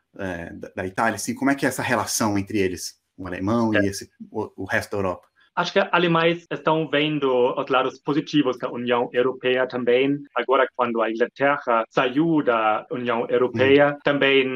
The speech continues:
Speaker 2: muitos alemães não entenderam por quê e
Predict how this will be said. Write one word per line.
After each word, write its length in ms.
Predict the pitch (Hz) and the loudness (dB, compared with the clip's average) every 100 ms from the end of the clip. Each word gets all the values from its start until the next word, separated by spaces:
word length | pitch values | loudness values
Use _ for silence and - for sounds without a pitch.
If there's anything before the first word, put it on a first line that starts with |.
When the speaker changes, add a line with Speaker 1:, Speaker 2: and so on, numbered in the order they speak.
| 127 143 | -4 -2
Speaker 2:
muitos 180 | 139 139 | -2 0
alemães 340 | 127 127 123 123 | 0 2 2 0
não 100 | 127 | -4
entenderam 720 | 139 139 123 117 113 110 104 - | -2 2 4 4 4 0 -6 0
por 160 | 123 120 | 0 0
quê 360 | - 123 127 | 2 4 4
e 40 | 123 | 0